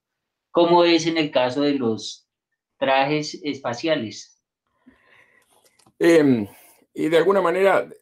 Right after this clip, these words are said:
Speaker 2: tiene un poco el, el, la, la misma respuesta que la de la radiación. Todo depende de la velocidad del cuerpo, ¿no? Ustedes tengan en cuenta que la Estación Espacial Internacional está viajando en este momento a veintiocho mil ochocientos kilómetros por hora, más o menos.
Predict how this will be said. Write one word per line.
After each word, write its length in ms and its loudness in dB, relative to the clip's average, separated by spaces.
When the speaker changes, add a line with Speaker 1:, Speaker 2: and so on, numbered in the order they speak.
Speaker 2:
tiene 160 0
un 80 -2
poco 240 0
el, 160 -6
el, 160 -8
la, 120 -8
la 180 -4
misma 240 0
respuesta 440 -2
que 140 -2
la 80 -4
de 140 -4
la 120 -6
radiación. 720 -4
Todo 240 4
depende 320 0
de 80 0
la 100 0
velocidad 640 -2
del 160 -6
cuerpo, 520 -6
¿no? 160 -4
Ustedes 340 -4
tengan 240 -2
en 100 -4
cuenta 380 0
que 260 -8
la 60 -4
Estación 340 -2
Espacial 400 0
Internacional 640 0
está 220 -2
viajando 400 -2
en 80 -4
este 160 -6
momento 400 -2
a 60 4
veintiocho 440 -4
mil 180 -2
ochocientos 480 -4
kilómetros 460 -8
por 160 -2
hora, 240 -2
más 240 -4
o 60 -4
menos. 500 -14